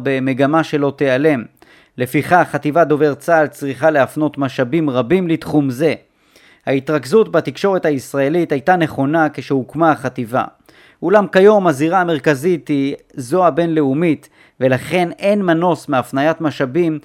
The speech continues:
מענף התקשורת הישראלית לענפים אחרים העוסקים בניו מדיה ובתקשורת זרה. אך אין המדובר אך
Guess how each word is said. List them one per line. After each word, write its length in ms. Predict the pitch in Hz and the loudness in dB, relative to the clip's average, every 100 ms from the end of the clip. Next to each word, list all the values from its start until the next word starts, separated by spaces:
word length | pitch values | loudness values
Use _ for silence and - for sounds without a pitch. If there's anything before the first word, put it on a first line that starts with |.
| - _ - | -16 _ -8
מענף 500 | 113 107 147 156 160 | -4 -2 0 2 2
התקשורת 640 | 139 143 131 190 180 165 | 0 -2 -2 0 2 2
הישראלית 840 | 151 127 - 143 131 156 190 185 | 0 -2 -2 0 0 2 2 0
לענפים 520 | 127 117 117 - 170 | -2 -2 -4 -4 -4
אחרים 380 | 147 147 151 180 | -2 -2 -4 -2
העוסקים 600 | 143 127 - - 185 170 147 _ _ - | -2 -4 -6 -4 -2 -4 -8 _ _ -10
בניו 380 | - 127 170 165 | -4 2 4 4
מדיה 460 | 170 175 156 147 | 2 0 2 2
ובתקשורת 840 | 147 139 135 131 135 - 156 127 101 | 0 0 0 -2 -4 -2 0 0 0
זרה. 300 | 131 131 117 - _ _ _ _ _ _ _ _ | 0 0 -2 -6 _ _ _ _ _ _ _ _
אך 220 | 147 135 | 0 0
אין 240 | 202 190 208 | 2 2 4
המדובר 640 | 180 139 135 120 175 156 - | 4 4 4 6 6 6 2
אך 260 | 175 139 | 0 0